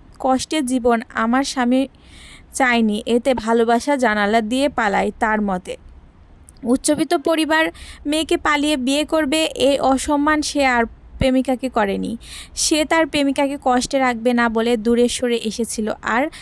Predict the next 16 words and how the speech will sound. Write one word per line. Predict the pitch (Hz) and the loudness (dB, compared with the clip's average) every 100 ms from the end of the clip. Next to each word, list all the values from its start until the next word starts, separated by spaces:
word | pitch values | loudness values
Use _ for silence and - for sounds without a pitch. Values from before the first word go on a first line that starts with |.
| - - | -20 -4
মায়ের | 226 226 233 254 - | 0 2 2 0 0
কসমের | 226 - 285 320 | -2 0 0 0
জন্য | 269 294 233 | 0 2 2
আমাকে | 208 214 240 262 | 2 2 0 -2
বিয়ে | 214 196 | 0 0
করেছিল। | 185 185 185 202 196 - - - - - | 0 -2 -2 -6 -8 -14 -20 -20 -8 -2
তার | 262 269 320 - - - - - - - | 2 2 0 -6 -16 -20 -20 -20 -16 -8
রানীর | 262 226 226 240 311 | -4 0 0 0 -2
জন্য | 277 339 330 | 0 0 0
সে | 311 320 | 0 0
রাজা | 233 220 226 247 | 0 0 2 2
হয়ে | 285 294 | 2 2
তারপর | 208 208 226 233 269 | 0 -2 -2 0 0
রানীকে | 233 196 202 220 | 2 -2 -2 -2
বিয়ে | 196 196 | 0 -2
করবে। | 190 196 185 | -2 -4 -4